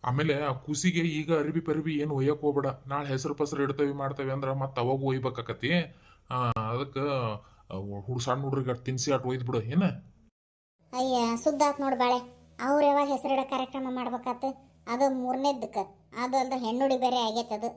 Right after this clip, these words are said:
Speaker 2: ಎರಡಿದ್ದು ಮತ್ತೆ ಮೂರನೇದ್ದು ಹೆಣ್ಣಾಗೈತೆ ಅಂದ್ರೆ ಈಗ ಇನ್ನೇನ್ ಮಾಡ್ತಾರ? ಮತ್ತ್ ಅವಾಗೆಲ್ಲ ಕೊಡೋದಾಗಂಗಿಲ್ಲ. ಒಯ್ದ್ ಬಿಡ್ತಂತೆ. ಏನ್ ಒಂದ್ ನೂರೈವತ್ತು ಎರಡ್ನೂರು ರೂಪಾಯಿ ಕೊಟ್ರೆ ಬೇಕಾದಂಗ ಈ ಮೊದ್ಲ ಬ್ಯಾಸಿಗೆಲ್ಲ,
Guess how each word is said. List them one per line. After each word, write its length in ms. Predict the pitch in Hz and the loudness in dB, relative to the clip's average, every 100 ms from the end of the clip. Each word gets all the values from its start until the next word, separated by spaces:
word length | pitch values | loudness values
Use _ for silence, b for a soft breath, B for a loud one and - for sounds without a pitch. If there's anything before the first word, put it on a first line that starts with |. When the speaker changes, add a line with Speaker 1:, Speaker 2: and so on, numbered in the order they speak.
| B B - | B B -4
Speaker 2:
ಎರಡಿದ್ದು 440 | 226 240 240 240 | 0 0 0 0
ಮತ್ತೆ 280 | 269 247 240 | 0 0 -4
ಮೂರನೇದ್ದು 480 | 262 240 240 247 247 | -4 -4 -4 -4 -4
ಹೆಣ್ಣಾಗೈತೆ 400 | 240 240 226 240 | -2 -2 -4 -4
ಅಂದ್ರೆ 180 | 240 226 | -6 -4
ಈಗ 280 | 247 254 254 | -4 -4 -4
ಇನ್ನೇನ್ 260 | 254 247 | -4 -4
ಮಾಡ್ತಾರ? 300 | 240 233 247 254 247 B B - | -4 -2 -2 -4 -6 B B -16
ಮತ್ತ್ 220 | 226 233 | -12 -6
ಅವಾಗೆಲ್ಲ 360 | 240 233 233 233 233 | -2 0 0 -2 -2
ಕೊಡೋದಾಗಂಗಿಲ್ಲ. 600 | 240 226 226 233 233 208 294 277 b b b | -2 -2 -2 -4 -4 -2 -2 -4 b b b
ಒಯ್ದ್ 320 | 190 190 202 214 | -12 -4 -2 -2
ಬಿಡ್ತಂತೆ. 320 | 220 240 247 254 247 - 233 | -2 -4 -2 -4 -4 -14 -10
ಏನ್ 340 | 226 233 247 | -4 -2 -2
ಒಂದ್ 460 | 233 226 220 208 196 B B - | -2 -4 -2 -2 -4 B B -8
ನೂರೈವತ್ತು 500 | 220 226 220 220 226 | -2 0 0 -2 -4
ಎರಡ್ನೂರು 260 | 214 208 | -6 -6
ರೂಪಾಯಿ 200 | 208 247 | -6 -6
ಕೊಟ್ರೆ 240 | 247 240 233 226 | -6 -6 -6 -6
ಬೇಕಾದಂಗ 580 | 208 226 226 233 233 208 220 214 214 | -6 -4 -4 -4 -4 -4 -6 -8 -12
ಈ 200 | 196 190 | -12 -8
ಮೊದ್ಲ 200 | 196 196 233 | -8 -4 -2
ಬ್ಯಾಸಿಗೆಲ್ಲ, 480 | 240 240 262 247 | 0 0 0 -2